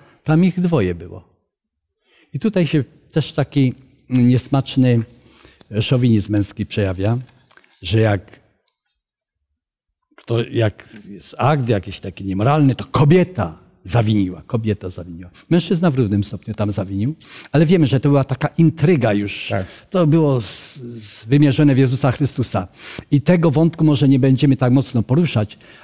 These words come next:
Speaker 1: ale ważne jest to, że ta kobieta rzucona w pył drogi leżała, była ś-,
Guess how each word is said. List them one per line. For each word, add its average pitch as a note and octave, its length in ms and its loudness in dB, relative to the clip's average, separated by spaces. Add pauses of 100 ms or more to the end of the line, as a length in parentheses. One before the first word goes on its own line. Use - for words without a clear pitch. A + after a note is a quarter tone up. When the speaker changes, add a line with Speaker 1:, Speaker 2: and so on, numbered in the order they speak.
Speaker 1:
ale C#3 180 4
ważne C3+ 280 2
jest A2+ 200 -2
to, B2 300 0 (380)
że B2 160 2
ta B2 140 0
kobieta A#2 600 0 (920)
rzucona B2 540 0
w - 160 -8
pył C#3+ 260 2
drogi G2+ 680 -2 (380)
leżała, A#2 460 2
była G#2+ 260 0
ś-, - 280 -8